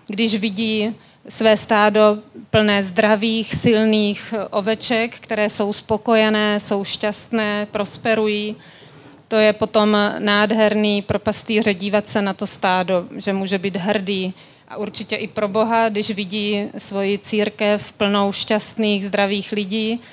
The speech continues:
může si říct: „Super, mám nový I C F v Brně, tak jsem rád, když se mají dobře.“ A hrdý pastýř je určitě potom spokojený.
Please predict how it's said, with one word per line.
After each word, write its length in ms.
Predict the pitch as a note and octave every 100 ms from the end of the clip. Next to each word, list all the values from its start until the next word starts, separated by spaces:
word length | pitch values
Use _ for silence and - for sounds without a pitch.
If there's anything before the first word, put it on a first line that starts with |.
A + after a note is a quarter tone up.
| - - _ - G#3+
může 260 | G#3+ G#3
si 220 | G3+ A3
říct: 400 | A3 G#3+ G#3 - -
„Super, 540 | - B3 A#3+ A#3 A3+
mám 220 | A3 G#3+
nový 260 | A3 G#3 A3
I 140 | G#3
C 260 | G#3 - G#3+
F 100 | A3+
v 80 | G3
Brně, 480 | A3 A3 A3 G#3+ G#3+ - - _
tak 200 | - G#3
jsem 240 | - A3 G#3+
rád, 380 | G#3 A3 A3+ A3+
když 200 | G#3 G3+
se 240 | - A3
mají 260 | G#3+ G#3 G#3
dobře.“ 580 | G#3 G3 A3+ F#3+ F#3 F3+ _ _ - - - - B3 D#4 - - _ -
A 120 | G3+ G#3
hrdý 320 | A3+ G#3 A#3+
pastýř 760 | A3+ G#3+ - A#3 G3+ G3+ - A3 G3 G3 -
je 260 | G#3+ G3+
určitě 680 | G#3 G3+ - G#3+ G#3 G3+ G3+ G3+ - - - - F#3+
potom 320 | - G2+ G3 G3+
spokojený. 800 | - G#3 A3 F#3+ F#3+ F3+ F3